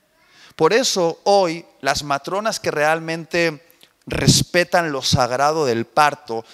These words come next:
saben que más importante que limpiar al bebé, más importante que vestir al bebé, más importante que ponerle algún tipo de medicación al bebé, es que en cuanto sale del vientre hay que ponerlo rápidamente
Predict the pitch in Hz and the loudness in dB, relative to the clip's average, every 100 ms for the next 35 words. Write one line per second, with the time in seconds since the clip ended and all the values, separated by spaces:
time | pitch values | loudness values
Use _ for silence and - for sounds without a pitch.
0 | - - - 208 185 151 156 170 240 269 | -10 -2 2 2 2 -2 -2 0 0 -2
1 | 240 208 165 196 196 190 165 139 123 151 | -4 -4 -2 -4 -4 -6 -6 -6 -4 0
2 | 190 175 120 120 120 - - - 160 262 | 2 2 0 0 -2 -6 -8 -2 0 0
3 | 202 180 190 214 254 196 147 131 - 180 | -4 -2 -2 -4 -6 -2 0 0 -2 2
4 | 208 180 131 135 131 - - 151 220 285 | 2 2 0 -2 -4 -6 -18 -2 0 0
5 | 240 208 - 202 220 254 196 151 160 180 | 0 -2 0 -2 0 -4 -6 -8 -6 -4
6 | 220 233 240 226 208 175 165 190 185 208 | 0 4 4 4 2 2 0 -6 -4 0
7 | 226 196 156 135 127 127 - 185 208 165 | 2 2 -2 -4 0 -2 -2 -2 -2 -2
8 | 135 147 135 - - 175 - - 135 127 | -2 -2 -4 -8 -8 -6 -4 -4 -6 -4
9 | 147 131 123 131 - - 214 233 262 277 | -2 -2 -2 -4 0 0 2 2 0 -4
10 | 220 139 123 120 131 180 220 175 - 117 | -4 0 0 -2 -6 -2 -2 -4 -8 -8
11 | 110 - - 151 - 147 151 143 131 120 | -10 -12 -4 -2 -2 -6 -6 -6 -4 -2
12 | - - 190 208 - 185 170 151 165 151 | 0 0 0 -2 -2 -2 -2 -2 -2 -2
13 | 123 107 | -2 -4